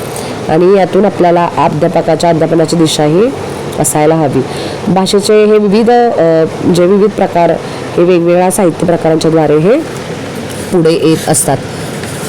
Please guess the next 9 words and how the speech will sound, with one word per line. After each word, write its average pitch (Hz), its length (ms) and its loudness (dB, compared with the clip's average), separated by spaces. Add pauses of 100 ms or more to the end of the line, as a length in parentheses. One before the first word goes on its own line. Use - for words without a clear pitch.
(420)
त्यानंतर 214 240 2
भाषेचा 247 560 0
अध्यापन 233 500 2
करताना 190 480 0
वयोगटानुसार 208 760 2
देखील 190 240 2
विचार 175 300 2
केला 143 260 2
जातो. 127 260 -2